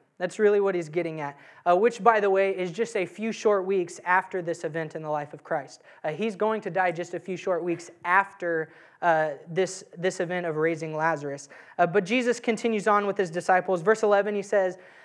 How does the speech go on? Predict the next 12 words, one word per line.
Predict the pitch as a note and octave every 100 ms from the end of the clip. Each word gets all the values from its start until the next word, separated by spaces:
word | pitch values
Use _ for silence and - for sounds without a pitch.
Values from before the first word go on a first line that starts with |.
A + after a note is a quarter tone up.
| -
uh, | F3
"These | D#3+ C#4+ C#4+ -
things | - C4 B3
said | - A3+ A3
he, | G3 A#3 B3+
and | A3 G#3
after | G#3+ B3+ C4
that | G#3 G3+ A3+
he | G#3
saith | - G3+ G3+ G3+
unto | F#3+ F#3+
them, | G3 G#3